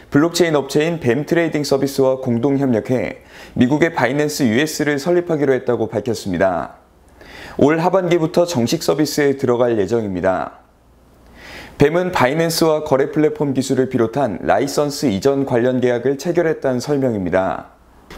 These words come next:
미국 거래소는 바이낸스의 지갑과 엔진 등 전반적 기술이 똑같이 사용되지만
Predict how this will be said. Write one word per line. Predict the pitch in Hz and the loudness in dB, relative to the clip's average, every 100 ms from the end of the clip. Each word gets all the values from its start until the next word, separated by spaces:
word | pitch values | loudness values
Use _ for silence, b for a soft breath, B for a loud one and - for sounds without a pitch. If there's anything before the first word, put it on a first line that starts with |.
| - | 2
미국 | 131 170 165 | 4 4 4
거래소는 | 156 156 156 151 175 | 2 2 2 0 0
바이낸스의 | - 127 160 170 156 160 151 | 2 2 2 0 0 0 0
지갑과 | 151 131 131 147 147 | 2 2 2 2 0
엔진 | 98 110 127 | 0 -2 0
등 | 127 143 - | 0 0 -2
전반적 | - 120 120 151 156 156 | -2 0 2 0 0 -2
기술이 | - 123 143 143 | 0 0 0 -2
똑같이 | 175 180 170 - | 0 0 -2 -2
사용되지만 | 147 135 113 101 120 110 - | 0 2 0 0 0 0 -6